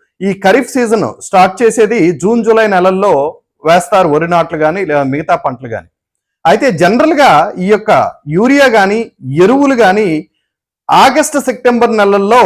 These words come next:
వేసేటువంటి పరిస్థితులు ఉంటాయండి. ఇది ప్రతి ఒక్కరు, రైతు సోదరులందరికీ తెలిసినటువంటి విషయమే. అయితే గవర్నమెంట్ చెప్తున్నటువంటి వెర్షన్ ఏంటంటే, మేము జూన్, జూలై నెలల్లోనే రాష్ట్రంలో ప్రతి జిల్లాకి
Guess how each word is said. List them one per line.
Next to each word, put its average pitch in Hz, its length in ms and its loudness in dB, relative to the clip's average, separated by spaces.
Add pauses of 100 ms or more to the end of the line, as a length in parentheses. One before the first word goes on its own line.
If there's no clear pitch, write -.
(420)
వేసేటువంటి 196 880 2
పరిస్థితులు 185 500 -6
ఉంటాయండి. 131 440 -4 (180)
ఇది 135 180 -2
ప్రతి 156 300 -4
ఒక్కరు, 190 400 0
రైతు 180 240 -2
సోదరులందరికీ 190 680 -2
తెలిసినటువంటి 170 680 -6
విషయమే. 151 380 -10 (680)
అయితే 233 560 0 (460)
గవర్నమెంట్ 262 580 2
చెప్తున్నటువంటి 233 680 0
వెర్షన్ 185 360 -2
ఏంటంటే, 185 760 -2 (320)
మేము 180 680 0 (300)
జూన్, 226 440 0
జూలై 240 320 2
నెలల్లోనే 214 880 0 (340)
రాష్ట్రంలో 240 1120 2
ప్రతి 190 280 0
జిల్లాకి 240 600 0